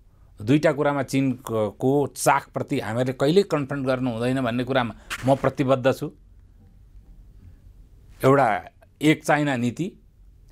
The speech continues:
र तिब्बतमा चिनलाई कुनै पनि प्रकारको चाहिँ डिस्टर्ब गर्नु हुँदैन भन्ने कुरामा म पनि प्रतिबद्ध छु।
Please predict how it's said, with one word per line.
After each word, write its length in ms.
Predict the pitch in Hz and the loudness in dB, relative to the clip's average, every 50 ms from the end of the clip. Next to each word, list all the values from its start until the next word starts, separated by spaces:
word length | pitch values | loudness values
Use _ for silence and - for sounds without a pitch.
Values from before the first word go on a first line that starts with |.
| - - - - - - | -20 -20 -16 -4 0 0
र 40 | |
तिब्बतमा 600 | 131 - - 185 160 131 143 160 - - - 165 | 0 2 0 0 2 2 2 2 2 0 -4 -8
चिनलाई 420 | 143 - 139 127 123 123 127 127 127 | -4 -2 -2 0 0 0 0 -2 -2
कुनै 240 | - 139 135 143 135 | 0 0 2 2 2
पनि 140 | 131 131 | 0 -2
प्रकारको 640 | 107 - 113 104 110 107 101 101 - 156 190 - - _ _ - - _ _ _ _ _ - - - - - - - _ - - - - | -2 -2 -4 -2 -2 -2 -2 -2 -4 -6 -6 -8 -10 _ _ -20 -20 _ _ _ _ _ -20 -20 -20 -20 -20 -20 -20 _ -20 -20 -10 -4
चाहिँ 880 | 123 123 127 120 110 104 101 98 95 95 95 95 95 95 95 95 101 101 | -2 -2 0 -2 -2 -4 -6 -8 -8 -10 -10 -10 -10 -10 -8 -8 -6 -2
डिस्टर्ब 380 | 104 135 139 - - 139 113 107 | 0 0 2 2 2 0 2 0
गर्नु 240 | 110 104 107 110 | -2 -4 -4 -4
हुँदैन 320 | 92 104 107 95 90 85 80 - - - - - - - - - - - - - | -4 -4 -4 -4 -4 -6 -10 -16 -20 -20 -20 -20 -20 -20 -20 -20 -20 -16 -6 -2
भन्ने 220 | 104 120 139 143 | 0 2 2 2
कुरामा 440 | 135 131 135 135 131 131 127 117 98 | 2 2 0 0 0 0 -2 -4 -4
म 300 | 92 98 110 127 139 123 | -6 -2 0 2 2 2
पनि 120 | 156 175 175 | 2 0 0
प्रतिबद्ध 600 | 175 143 123 117 135 120 123 117 110 120 110 - | 0 -2 -2 -2 -2 -2 -2 -2 -2 -4 -4 -4
छु। 160 | 151 170 | -6 -8